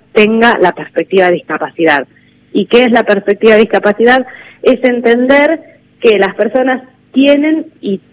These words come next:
deben acceder a, tienen derecho y deben acceder a una salud en igualdad de condiciones con el resto.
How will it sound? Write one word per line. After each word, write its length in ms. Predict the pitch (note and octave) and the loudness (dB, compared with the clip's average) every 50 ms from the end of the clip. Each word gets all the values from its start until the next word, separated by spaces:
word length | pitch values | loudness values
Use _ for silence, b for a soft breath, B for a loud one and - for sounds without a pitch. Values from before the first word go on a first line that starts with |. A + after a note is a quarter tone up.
| _ _ | _ _
deben 420 | - F#3 A3 A3+ A#3+ A#3+ B3 A#3+ | -4 0 2 2 2 2 0 0
acceder 680 | A3+ G#3+ G3+ - - A3 A3 A3+ A#3 A#3 B3 C4 C#4 - - - | -2 -4 -6 -4 -2 0 2 2 2 2 2 0 0 -2 -6 -6
a, 320 | E3+ E3+ E3 E3 E3+ - - - | -6 -6 -6 -6 -8 -8 -4 -2
tienen 180 | A3 A3+ B3 | 0 2 2
derecho 300 | B3 A#3+ A#3+ A#3+ A#3 - | 4 4 4 2 0 -2
y 40 | F3 | -2
deben 220 | F#3+ G3+ A3+ A#3 | 0 0 0 0
acceder 440 | A#3 A3+ A#3 - A#3 A#3+ B3+ D4 - - | -2 -4 -2 0 2 2 2 2 0 0
a 80 | - G3+ | -2 0
una 260 | G#3 A3 A#3+ A#3+ A#3+ | 0 0 -2 -2 -2
salud 320 | A#3 A#3 A3+ B3 C4+ C#4+ C4 | -2 0 2 2 2 0 0
en 160 | - G#3 G#3 F#3+ | -4 -4 -4 -4
igualdad 340 | F3+ F#3 F3+ G3 G#3+ A3 A#3+ | -2 0 2 2 2 2 2
de 100 | A#3+ A#3 | 0 0
condiciones 600 | - G3 F#3 F3 F#3 - - G#3+ A3 A3+ A3 - | -2 -4 -4 -6 -8 -4 -2 -2 -2 -2 -4 -6
con 200 | - - G3 F3+ | -6 -4 -4 -2
el 160 | F3 E3 E3 | -2 -4 -4
resto. 500 | D#3 - D#3+ C#3 - _ - D#3 C#3+ - | -2 -2 -4 -4 -6 _ -12 -12 -12 -12